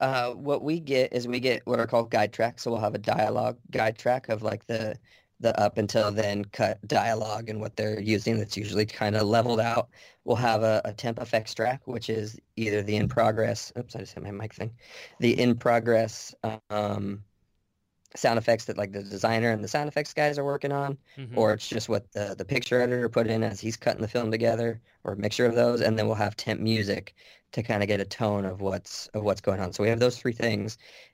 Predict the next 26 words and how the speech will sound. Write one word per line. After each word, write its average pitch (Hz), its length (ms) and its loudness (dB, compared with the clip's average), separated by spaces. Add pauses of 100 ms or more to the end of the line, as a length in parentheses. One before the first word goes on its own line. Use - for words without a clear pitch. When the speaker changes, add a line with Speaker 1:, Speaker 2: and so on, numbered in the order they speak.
Speaker 1:
and 104 400 2
I - 120 -4
have 104 180 0
those 101 200 0
on 98 160 -2
faders 101 460 0
where 101 120 -2
I 101 40 -6
can 104 120 -4
bring 101 160 -2
them 98 100 0
up 98 180 0
and 101 80 0
down 98 260 2
to 98 80 -4
check 104 440 -2 (340)
with 110 340 2 (120)
Speaker 2:
Oh, 101 120 4
Speaker 1:
what - 20 0
Speaker 2:
that's 120 320 -6
cool. 110 400 -14 (260)
Speaker 1:
you're 104 180 -20
doing. 101 340 -2
So, 101 520 2 (100)
you 110 140 0
know, 101 360 -2